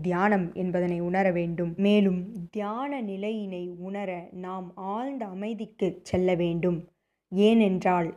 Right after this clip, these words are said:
அந்த ஆழ்ந்த அமைதியில்தான் இறைவனின் கால் தடங்களை நம்மால் உணர இயலும், அவருடைய குரலினை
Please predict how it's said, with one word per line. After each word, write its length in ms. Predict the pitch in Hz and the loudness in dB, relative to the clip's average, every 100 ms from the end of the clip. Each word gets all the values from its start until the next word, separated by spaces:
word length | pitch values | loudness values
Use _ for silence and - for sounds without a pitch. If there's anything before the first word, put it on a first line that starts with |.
| - | -6
அந்த 340 | 190 208 190 | -2 2 2
ஆழ்ந்த 640 | 160 180 185 214 254 247 | 2 2 4 4 2 0
அமைதியில்தான் 880 | 190 180 196 214 208 185 175 180 170 165 | 0 2 2 4 4 2 2 2 0 -2
இறைவனின் 640 | 175 185 214 226 202 180 175 - | 0 2 4 4 4 2 -2 -2
கால் 360 | - 185 233 233 | 0 4 4 2
தடங்களை 560 | 185 185 185 180 170 165 | 2 2 2 2 2 0
நம்மால் 580 | 175 175 180 185 175 170 | -4 -2 0 0 2 0
உணர 480 | 175 175 196 226 240 | -2 -2 0 2 2
இயலும், 600 | 202 180 175 170 170 170 | 2 4 4 2 0 -6
அவருடைய 520 | - 180 185 185 175 170 | -8 0 2 2 2 0
குரலினை 640 | - 208 226 240 202 175 | 0 2 4 4 2 2